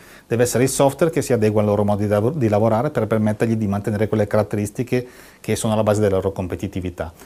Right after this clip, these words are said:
In base alla nostra esperienza, il livello di uso delle nuove tecnologie nelle aziende edili è relativamente basso. Eh, crediamo che ci siano ampi spazi di crescita, eh, perché le esigenze di tecnologia queste aziende ce l'hanno. Sono aziende che hanno,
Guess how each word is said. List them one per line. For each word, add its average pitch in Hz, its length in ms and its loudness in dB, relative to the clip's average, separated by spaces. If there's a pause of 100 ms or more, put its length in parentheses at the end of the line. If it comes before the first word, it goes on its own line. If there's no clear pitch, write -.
(260)
In 131 140 2
base 143 180 4
alla 165 100 6
nostra 160 260 2
esperienza, 185 880 2
il 113 140 -2
livello 123 260 4
di 110 140 2
uso 117 260 2
delle 110 160 4
nuove 117 220 4
tecnologie 117 580 0
nelle 110 220 2
aziende 107 420 2
edili 113 320 2
è 110 160 2
relativamente 95 640 0
basso. 80 420 -8 (520)
Eh, 101 100 -6
crediamo 123 380 4
che - 80 -4
ci 120 100 2
siano 113 400 4
ampi 127 320 2
spazi - 320 -2
di 107 100 2
crescita, 101 840 -2 (240)
eh, 92 220 -4
perché - 300 2
le 120 80 6
esigenze 117 640 4
di 104 100 2
tecnologia 110 500 2
queste 110 220 0
aziende 98 300 2
ce - 120 -4
l'hanno. 85 400 -2
Sono 104 200 -2
aziende 107 420 4
che 104 140 0
hanno, 98 480 2